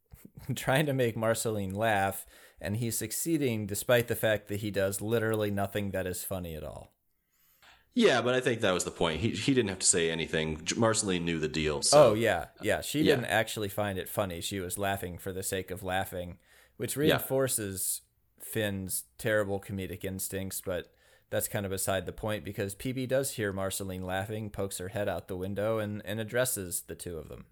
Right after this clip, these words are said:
Speaker 2: Yep, she does give a bit of side-eye to Marceline. And Marceline,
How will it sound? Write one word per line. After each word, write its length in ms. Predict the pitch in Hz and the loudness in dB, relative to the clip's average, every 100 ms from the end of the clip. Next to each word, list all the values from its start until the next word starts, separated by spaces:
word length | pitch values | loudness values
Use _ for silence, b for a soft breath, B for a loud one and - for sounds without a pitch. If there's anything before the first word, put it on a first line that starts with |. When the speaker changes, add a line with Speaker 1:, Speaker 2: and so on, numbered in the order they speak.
| _ _ _ b b b _ - | _ _ _ b b b _ 0
Speaker 2:
Yep, 340 | 131 165 - - | 2 2 -2 -4
she 220 | - 123 | 2 4
does 280 | 120 160 170 | 4 2 2
give 200 | 156 143 | 0 2
a 40 | |
bit 160 | 139 120 | 2 2
of 100 | 120 | 4
side-eye 500 | 127 123 131 135 156 - - | 4 2 0 -2 -4 -10 -2
to 100 | - | 0
Marceline. 640 | 113 117 120 123 120 131 - - _ _ b b - | 4 4 2 2 2 0 -8 -20 _ _ b b 0
And 160 | 101 | 2
Marceline, 640 | 107 175 - 175 170 160 | 4 2 2 2 2 -2